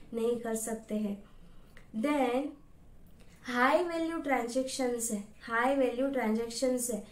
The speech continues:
जैसे कि घर लेना, कार लेना, investment करना है, ये कुछ भी हम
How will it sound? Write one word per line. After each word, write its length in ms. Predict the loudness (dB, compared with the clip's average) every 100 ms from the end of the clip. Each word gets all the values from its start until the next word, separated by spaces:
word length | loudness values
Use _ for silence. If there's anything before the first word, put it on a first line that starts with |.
| -18 -20 -8
जैसे 240 | -2 0 0
कि 140 | 0
घर 360 | 0 2 2 4
लेना, 580 | 4 4 2 0 -4 -14 -8
कार 320 | 4 6 8 6
लेना, 480 | 6 4 2 -2 -6 -12 0
investment 640 | 2 2 0 -2 -4 -2
करना 300 | 0 2 2
है, 380 | 2 2 0 -4 -10 -20 -12
ये 360 | 0 2 2 2
कुछ 260 | -2 -2 -2
भी 360 | -2 0 -2 -2 -4
हम 320 | -2 -2 -4